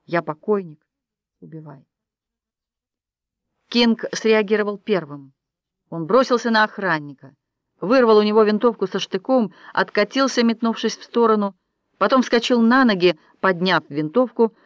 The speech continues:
чтобы прикладом размозжить лицо японцу. Питер Марлоу нырнул, пытаясь схватить охранника за горло.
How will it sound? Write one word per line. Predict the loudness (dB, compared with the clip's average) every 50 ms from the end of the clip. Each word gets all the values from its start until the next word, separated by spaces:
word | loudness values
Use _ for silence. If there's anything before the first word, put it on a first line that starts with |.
| _ -20
чтобы | -18 -2 -2 2 2 2 2
прикладом | 2 -2 -2 0 0 0 2 2 2 0 0 -2 -2
размозжить | -2 -2 -2 -2 -2 -2 -2 -2 -2 -4 -4 -6 -6 -2
лицо | -4 -4 -4 -4 -8 -6 -2 -2
японцу. | -2 -2 -4 -8 _ -12 -12 -12 -12 -16 -20 -20 _ _ _ _ _ _ _ _ _ _ _ _ _ _ _ _ _
Питер | _ -4 0 0 2 4
Марлоу | 4 4 4 4 4 4 4 4
нырнул, | 4 4 2 2 2 2 2 2 0 -2
пытаясь | -4 -4 0 2 2 2 0
схватить | 0 -2 -2 0 0 -2 -4
охранника | -6 -2 0 -2 -2 -2 -2 -4 -6 -2
за | -2 -2 -2
горло. | 2 2 2 2 2 0 -2 -2